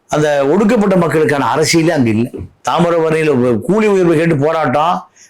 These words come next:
பதினேழு பேர் அடிச்சு கொல்லப்பட்டான், ஆத்துல போடப்பட்டான். அப்போ எங்கு, அஹ், பார்த்தாலும் ஒடுக்கப்பட்ட மக்கள் தான் போராடிட்டே இருக்காங்க.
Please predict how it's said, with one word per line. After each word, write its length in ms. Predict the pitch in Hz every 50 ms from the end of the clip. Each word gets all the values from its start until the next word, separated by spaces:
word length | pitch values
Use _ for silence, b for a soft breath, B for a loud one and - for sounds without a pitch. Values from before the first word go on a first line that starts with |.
| b b _
பதினேழு 580 | - 180 202 233 254 262 262 254 254 247 254
பேர் 40 | 262
அடிச்சு 300 | 254 240 240 220 240 220
கொல்லப்பட்டான், 500 | 202 220 226 220 196 196 185 180 - - 160
ஆத்துல 220 | 190 185 175 180 165
போடப்பட்டான். 380 | 160 160 160 147 143 131 - - _ _ -
அப்போ 240 | 175 165 160 202
எங்கு, 880 | 233 220 160 147 180 208 233 240 247 233 233 254 247 240 226 202 - - - - _
அஹ், 240 | - 190 190 185 160
பார்த்தாலும் 540 | 160 180 190 180 170 202 202 220 214 185 185
ஒடுக்கப்பட்ட 420 | 202 214 185 226 190 185 180 180
மக்கள் 280 | 170 165 147 165 170 170
தான் 500 | 196 202 190 151 - 151 151 151 - b b b b b _ _ -
போராடிட்டே 500 | 123 139 151 156 170 170 170 156 185 220
இருக்காங்க. 640 | 220 208 185 208 202 208 208 226 247 - - -